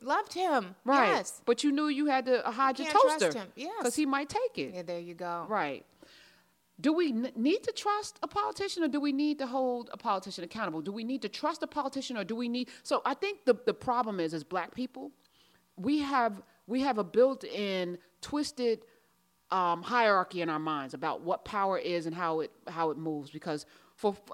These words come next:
Speaker 2: you know, go back to the four hundred years. For four hundred years, we didn't have it.
Speaker 1: I
Speaker 2: So
Speaker 1: think it's, I don't even think it's that. When you, when I hear the word trust, I think of something so personal, so emotional. It's so intimate. You know, trust is an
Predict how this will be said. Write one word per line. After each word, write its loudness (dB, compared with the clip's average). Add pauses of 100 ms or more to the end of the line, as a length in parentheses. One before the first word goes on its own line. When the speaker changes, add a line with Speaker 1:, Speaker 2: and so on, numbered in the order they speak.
Speaker 2:
you 2
know, 4
go 4
back 4
to 0
the 4
four 2
hundred -2
years. -2
For -12
four 4
hundred 2
years, 4
we -4
didn't -4
have -2
it. -14
Speaker 1:
I 0
Speaker 2:
So 4
Speaker 1:
think -2
it's, -12
I 0
don't -8
even -8
think -8
it's -14
that. -8 (300)
When -2
you, -6
when -2
I -2
hear -6
the -6
word -8
trust, -6
I -6
think -10
of -12
something -10
so -10
personal, -8
so -6
emotional. -8 (260)
It's -10
so -6 (120)
intimate. -12 (160)
You -6
know, -6
trust -4
is -10
an -6